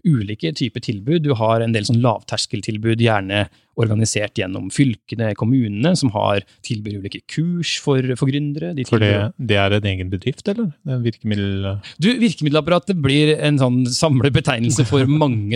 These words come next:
Speaker 1: sånne, eh, type tilbud.
Speaker 2: Ok.
Speaker 1: Eh, og da har du for eksempel, som sagt, fylke da,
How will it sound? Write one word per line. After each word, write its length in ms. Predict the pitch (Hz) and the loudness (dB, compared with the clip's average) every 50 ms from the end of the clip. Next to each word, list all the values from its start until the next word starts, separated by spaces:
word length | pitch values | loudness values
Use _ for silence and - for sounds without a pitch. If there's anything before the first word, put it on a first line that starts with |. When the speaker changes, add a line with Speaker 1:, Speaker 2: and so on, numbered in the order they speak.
| 113 | -2
Speaker 1:
sånne, 320 | 131 113 101 101 107 110 107 | -2 -4 -4 -4 -6 -6 -6
eh, 300 | 104 110 110 110 113 113 - _ | -6 -6 -8 -10 -12 -14 -14 _
type 320 | - 135 117 - - 104 | -4 -4 -4 -4 -6 -6
tilbud. 480 | - 135 113 95 98 165 269 233 175 131 - _ - | -6 -6 -6 -2 -2 -4 -2 -2 -4 -6 -6 _ -4
Speaker 2:
Ok. 140 | 156 - 151 | -2 -2 0
Speaker 1:
Eh, 240 | 139 143 143 135 135 | 0 0 2 2 2
og 100 | 139 143 | 2 2
da 140 | 147 147 143 | 2 2 4
har 160 | 127 120 110 | 2 2 0
du 80 | 117 | 0
for 80 | 123 120 | -2 0
eksempel, 240 | 139 127 113 135 120 | -2 -2 -2 -4 -4
som 160 | 120 123 117 | -4 -4 -2
sagt, 240 | - 123 - - - | -4 -6 -6 -6 -4
fylke 400 | - 147 120 90 - _ - 170 | -2 -2 -2 -2 -6 _ -2 0
da, 140 | 233 247 | 0 0